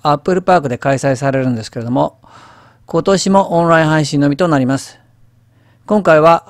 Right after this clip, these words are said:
iPhoneの新モデルなども発表されるようですので、期待している人も多いのではないでしょうか。この動画では、あー、Appleの公式アナウンスと発表内容について見ていきたいと思います。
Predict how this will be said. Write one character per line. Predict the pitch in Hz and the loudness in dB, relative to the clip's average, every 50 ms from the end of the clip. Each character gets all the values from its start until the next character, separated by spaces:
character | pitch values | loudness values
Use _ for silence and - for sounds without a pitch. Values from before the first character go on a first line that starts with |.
| 254 | -4
iPhone | 233 185 202 202 170 165 160 147 | -2 0 0 0 0 0 0 0
の | 139 139 135 135 | 2 0 0 -2
新 | - - 165 160 160 165 | -4 -6 -4 -4 -2 -2
モ | 165 165 156 | -2 0 0
デ | 156 151 | 0 0
ル | 143 | 2
な | 135 131 123 | 0 0 0
ど | 120 120 | 0 0
も | 127 143 160 - - | 0 0 0 0 -4
発 | - 151 139 - _ - 147 | -10 -12 -12 -10 _ -2 0
表 | 147 147 139 | 0 0 0
さ | - 151 143 | 0 0 0
れ | 139 | 0
る | 135 139 | 2 2
よ | 139 139 | 0 0
う | |
で | 131 117 | 0 -2
す | - 135 | -4 -4
の | 123 | -2
で、 | 131 143 151 - - - - - _ _ _ _ | 0 0 0 -2 -4 -14 -20 -20 _ _ _ _
期 | - - | -20 -4
待 | - 180 170 175 180 | 0 2 2 2 0
し | 156 | -2
て | - - 180 | -2 -2 -2
い | |
る | 175 160 | -2 -2
人 | - 180 | -4 -2
も | 160 156 165 - - - | 0 0 0 -2 -4 -4
多 | 165 160 | -2 -2
い | 151 | 0
の | 135 131 | 0 0
で | 120 123 | 0 0
は | 131 | 0
な | 151 151 | 0 -2
い | 135 123 | -2 -4
で | 117 | -6
し | - - | -8 -8
ょ | 120 | -8
う | |
か。 | - 120 - - _ _ _ _ _ _ _ _ _ _ _ _ _ _ | -8 -8 -10 -10 _ _ _ _ _ _ _ _ _ _ _ _ _ _
こ | - 180 | -4 -2
の | 185 190 | -2 0
動 | 185 190 190 185 | 0 0 0 2
画 | 190 190 190 175 | 2 2 2 2
で | 180 180 156 | 2 2 4
は、 | 131 135 143 - - - | 4 2 2 0 -2 -6
あ | - 143 123 127 127 127 139 - | -4 -2 -2 0 -2 -4 -2 -2
ー、 | 185 | -4
Apple | 190 - - 170 135 | -4 -2 -2 -2 0
の | 139 147 143 | 0 -2 -2
公 | - - 180 185 | -2 -2 -2 -2
式 | 175 - - 180 | -2 -2 -4 -4
ア | 170 | -2
ナ | 170 170 | 0 -2
ウ | 156 | -2
ン | |
ス | 135 - | -2 0
と | - 147 147 - - _ - - _ _ | 0 0 0 -2 -8 _ -20 -20 _ _
発 | - - 165 160 - - - 190 | -6 -4 -4 -4 -4 -2 0 0
表 | 185 180 | 0 2
内 | 180 180 180 170 | 2 0 0 0
容 | 156 143 | 0 0
に | 135 127 | 0 -2
つ | - - 143 | -4 -6 -6
い | 131 127 | -6 -6
て | 127 _ - - - - _ _ | -4 _ -2 -2 -2 -4 _ _
見 | 131 135 | -10 -8
て | 131 139 131 | -6 -6 -8
い | 117 | -6
き | |
た | - 135 | -8 -10
い | 127 | -6
と | 123 151 156 - - - | -4 -4 -4 -4 -4 -10
思 | - 123 | -10 -10
い | 120 | -8
ま | 123 139 135 | -10 -10 -12
す。 | - - - _ | -12 -18 -20 _